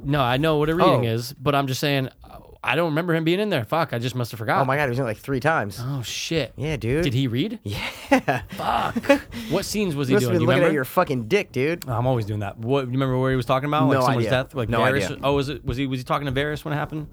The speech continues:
Speaker 2: I
Speaker 1: Can't
Speaker 2: don't
Speaker 1: remember.
Speaker 2: know. I, I don't
Speaker 1: Wow.
Speaker 2: know. He
Speaker 1: All right.
Speaker 2: was, he read in it. They
Speaker 1: Yeah.
Speaker 2: showed him, like, when,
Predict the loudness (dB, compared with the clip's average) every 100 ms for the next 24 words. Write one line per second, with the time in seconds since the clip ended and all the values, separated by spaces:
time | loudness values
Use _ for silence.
0 | -10 -2 0 2 0 -2 -2 0 0 0
1 | 2 0 -2 2 4 4 2 0 -2 0
2 | 2 2 2 2 4 2 2 2 4 2
3 | 2 2 2 0 0 0 0 -4 -2 -6
4 | -8